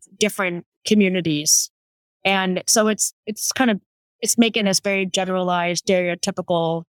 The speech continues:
image of an Arab man. And so kind of this mishmash of different cultures coming together today feels quite disrespectful of the,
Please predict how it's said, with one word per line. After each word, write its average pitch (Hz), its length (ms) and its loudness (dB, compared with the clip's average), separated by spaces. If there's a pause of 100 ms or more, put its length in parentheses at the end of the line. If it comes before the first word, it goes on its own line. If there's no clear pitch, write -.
(140)
image 196 640 0
of 175 240 2 (120)
an 196 120 -2 (140)
Arab 190 420 -2 (320)
man. 165 560 2 (540)
And 180 260 2
so 180 520 2 (200)
kind - 140 -2
of 175 120 -2
this 185 300 2 (100)
mishmash 190 800 2
of 196 220 -4
different 202 280 -4
cultures 202 460 -2
coming 175 320 -4
together 175 680 -2 (400)
today 196 720 2 (140)
feels 185 520 2 (180)
quite 190 260 0
disrespectful 170 1000 -2 (380)
of 160 320 2 (640)
the, 185 120 2